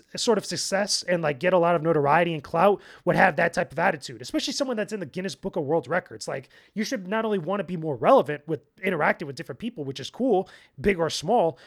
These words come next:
but you should also understand that you were once in that position where you didn't have anything, where you didn't do anything, where people,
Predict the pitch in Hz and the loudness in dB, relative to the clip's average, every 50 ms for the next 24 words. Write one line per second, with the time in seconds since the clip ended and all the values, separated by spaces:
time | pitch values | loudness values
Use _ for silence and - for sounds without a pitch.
0 | - _ - 196 180 190 - - 247 220 214 208 226 214 208 180 175 - - 226 | -12 _ -6 -6 -4 -4 -2 0 2 2 2 0 -2 -4 -4 -4 -6 -4 -2 -2
1 | 226 214 156 175 160 143 127 143 214 277 302 180 131 175 214 185 - 214 185 165 | -2 -2 0 -2 -2 -4 -4 -4 -2 0 0 0 0 -2 -4 -4 -4 -4 -2 -2
2 | 190 202 - - 151 127 120 - - 113 95 _ _ - 135 143 170 175 202 185 | -2 -2 -2 -6 -6 -4 -4 -6 -6 -10 -14 _ _ -12 -10 -8 -6 -4 -2 -2
3 | 175 151 - - 196 214 180 143 123 127 - 208 196 180 _ - 151 147 147 170 | -4 -4 -2 0 0 0 0 -2 -6 -12 -14 -16 -16 -14 _ -8 -8 -6 -6 -6
4 | 170 151 147 208 196 170 151 156 131 160 208 240 196 147 143 - - 113 - _ | -6 -4 -4 -4 -4 -4 -6 -8 -6 -4 -4 -4 -4 -6 -8 -12 -14 -16 -16 _
5 | - - - - 165 151 - - 214 220 208 - 214 185 175 165 | -20 -20 -12 -8 -8 -8 -6 -6 -8 -8 -6 -4 -2 -2 -2 -2